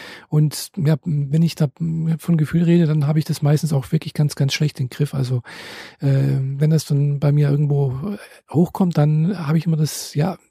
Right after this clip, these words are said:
das, das überwältigt mich einfach ganz, ganz stark. Und ich, äh, weiß dann auch nicht, wie ich damit umgehen soll. Deswegen, äh, versuche ich einfach, äh, möglichst wenig Gefühl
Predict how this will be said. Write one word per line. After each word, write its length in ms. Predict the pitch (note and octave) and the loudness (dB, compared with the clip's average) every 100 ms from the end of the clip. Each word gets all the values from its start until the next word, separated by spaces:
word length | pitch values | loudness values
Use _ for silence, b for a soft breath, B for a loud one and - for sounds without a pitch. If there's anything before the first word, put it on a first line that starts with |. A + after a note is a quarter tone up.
| _ _ _ _ - | _ _ _ _ -20
das, 300 | - - - | -20 -20 -8
das 180 | - D3 | -2 0
überwältigt 500 | F3 C3 D3+ F3+ - | 2 4 4 2 0
mich 160 | C3 D3 | -2 -2
einfach 280 | C3+ C3 | -4 -4
ganz, 220 | - B2 - | -2 -4 -2
ganz 180 | B2 | -4
stark. 400 | - C3 A#2+ - - B B B | -4 -4 -6 -8 -14 B B B
Und 240 | - C#3 C#3 | -4 -2 -2
ich, 300 | C3+ - F3 | -4 -4 -2
äh, 280 | C#3+ C#3 C#3 - - | 0 0 -2 -6 -8
weiß 300 | C#3 D3+ - | -2 0 2
dann 100 | D3+ | 0
auch 120 | C3 | 2
nicht, 180 | D#3 - | 0 2
wie 80 | |
ich 80 | D3+ | 0
damit 360 | - D3 D#3 D#3 | 2 0 0 -2
umgehen 320 | E3 D3+ C#3+ | -2 2 2
soll. 160 | C3 B2+ | 2 -2
Deswegen, 380 | C3+ D#3+ D3 - B B B B | 2 4 4 0 B B B B
äh, 320 | D3 D3 D3 | 0 0 0
versuche 340 | C#3+ D3+ E3+ E3 | 0 0 2 2
ich 100 | F3 | 2
einfach, 380 | D3+ D#3 - | 0 -4 -4
äh, 40 | G3+ | -8
möglichst 680 | F#3+ F3+ F3+ D#3+ - D#3+ - | -6 -4 0 0 0 -2 2
wenig 240 | D#3+ D#3+ | 2 2
Gefühl 420 | D#3+ - D#3 D3+ | -2 0 2 0